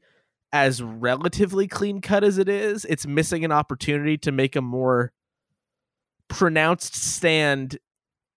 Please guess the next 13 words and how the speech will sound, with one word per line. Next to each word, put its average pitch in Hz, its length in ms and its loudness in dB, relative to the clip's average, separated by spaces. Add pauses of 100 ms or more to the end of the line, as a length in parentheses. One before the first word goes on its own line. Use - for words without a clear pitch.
(680)
whether 180 460 4
critique - 560 -2
or 185 220 4
otherwise, 147 500 4
but 147 120 0
I 147 60 4
personally 170 460 0
feel 151 220 2
like 139 180 2
it's 139 160 -2
holding 143 480 0
some 123 220 -6
punches. 120 560 -6